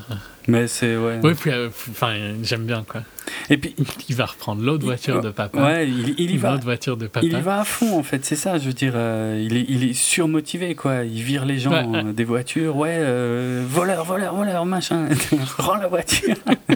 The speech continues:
Speaker 1: <laughs> C'est trop bien.
Speaker 2: C'est juste sublime,
Speaker 1: Mais ouais,
Speaker 2: quoi.
Speaker 1: c'est clair. C'est pas ridicule, c'est au contraire, c'est bien pensé, quoi.
Speaker 2: C'est marrant, hein, il y a,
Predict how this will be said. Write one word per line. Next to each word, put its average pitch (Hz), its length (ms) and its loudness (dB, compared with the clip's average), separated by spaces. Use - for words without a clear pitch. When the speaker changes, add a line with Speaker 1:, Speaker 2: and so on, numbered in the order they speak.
Speaker 1:
<laughs> 185 800 -2
C'est - 180 -2
trop - 240 0
bien. 202 160 4
Speaker 2:
C'est 165 80 2
juste 165 260 -4
sublime, 147 280 2
Speaker 1:
Mais 160 60 4
ouais, 190 100 -4
Speaker 2:
quoi. 131 100 -2
Speaker 1:
c'est - 180 -8
clair. 160 240 -2
C'est - 200 0
pas 135 100 2
ridicule, 135 520 0
c'est - 140 0
au 117 100 0
contraire, - 400 -2
c'est - 120 4
bien 117 220 2
pensé, 147 380 0
quoi. 120 180 -2
Speaker 2:
C'est - 200 2
marrant, 180 520 0
hein, 147 100 2
il 123 80 -2
y 117 60 0
a, 110 40 0